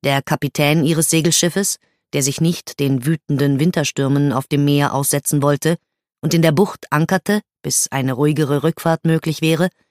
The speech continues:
gestattete ihnen fürs Erste, auf dem Schiff zu übernachten,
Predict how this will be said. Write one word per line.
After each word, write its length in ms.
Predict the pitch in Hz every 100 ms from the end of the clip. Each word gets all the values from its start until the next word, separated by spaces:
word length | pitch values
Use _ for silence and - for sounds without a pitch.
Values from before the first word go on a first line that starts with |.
| _ _ _ _ -
gestattete 500 | 190 - 214 233 214
ihnen 300 | 196 190 196
fürs 220 | 170 147
Erste, 500 | - 156 156 165 165 - _ _ _
auf 140 | - -
dem 140 | 202
Schiff 320 | - 160 -
zu 120 | - 117
übernachten, 580 | 127 117 113 - 110